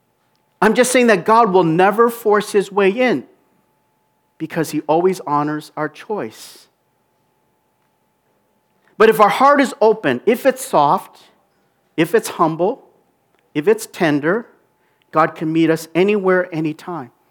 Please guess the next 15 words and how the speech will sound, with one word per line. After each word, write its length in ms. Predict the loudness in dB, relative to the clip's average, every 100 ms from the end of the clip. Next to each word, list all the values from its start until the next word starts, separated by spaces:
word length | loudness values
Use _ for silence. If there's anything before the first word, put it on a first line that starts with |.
| _ _
I 60 | 0
mean, 200 | 0 0
we 120 | 0
might 240 | 0 0 -2
be 60 |
stuck 340 | -6 -2 0 -2
up 160 | -2
in 80 | -2
a 80 | -2
tree 500 | -4 -4 -2 -2 -8 _ _ _ -8
and 160 | -4
God 220 | 0 0 0
will 100 | -4
meet 240 | -2 -2
us, 440 | -4 -8 -18 -20